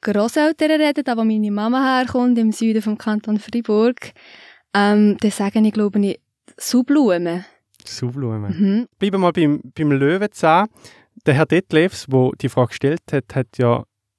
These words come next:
Speaker 2: schon gesagt, der Name kommt von den spitzen Blättern, wo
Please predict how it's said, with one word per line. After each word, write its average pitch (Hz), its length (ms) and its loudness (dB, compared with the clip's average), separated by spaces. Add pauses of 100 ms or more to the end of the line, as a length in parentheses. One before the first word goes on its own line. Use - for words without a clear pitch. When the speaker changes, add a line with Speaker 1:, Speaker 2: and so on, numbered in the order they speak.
(120)
Speaker 2:
schon - 240 -6
gesagt, 143 460 -2
der 147 80 2
Name 143 260 4
kommt 131 320 0
von - 180 -8
den 120 120 -4
spitzen - 440 -8
Blättern, 180 760 0
wo 135 500 0